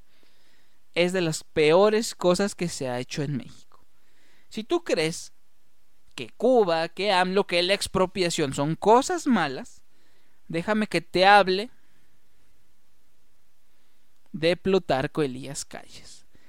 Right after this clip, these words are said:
el fundador del pri, el fundador de las peores cosas que se han hecho en México, el líder del maximato y el hombre que proclamó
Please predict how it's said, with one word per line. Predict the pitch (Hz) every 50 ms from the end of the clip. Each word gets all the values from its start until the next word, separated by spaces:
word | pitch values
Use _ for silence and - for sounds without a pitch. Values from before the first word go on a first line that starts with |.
| - - - - - - - - -
el | 123 139 147 143 143 139 131 120
fundador | - - 143 143 147 151 151 143 139 127 131 131 127 135 143 147 156 165 175 175
del | 180 180 160 147 139
pri, | - - 135 135 131 127
el | 127 131
fundador | - 143 143 151 156 147 151 151 147 160 180 185
de | 190 220 226
las | 233 214 185 - -
peores | - - 165 151 147 151 156 170 202 220 226 233 - - -
cosas | - 175 175 175 208 208 - -
que | 156 147
se | - 135
han | 135 160
hecho | 175 170 - - 175
en | 147 139 139
México, | 139 139 - - - - - - - - - - - - - - - - -
el | 135 135 139 139 147
líder | 165 196 214 226 226 233 214 196
del | 190 165 160 151
maximato | 143 131 - - - - - 123 120 127 143 151 - - - - - - - - - - - - - - - - -
y | - 165 165 170
el | 180 196 226 254
hombre | 277 277 277 277 294 269
que | - 185 160
proclamó | 156 - - - 214 247 277 320 330 - - 330 320 311 285 220 156 123 147 208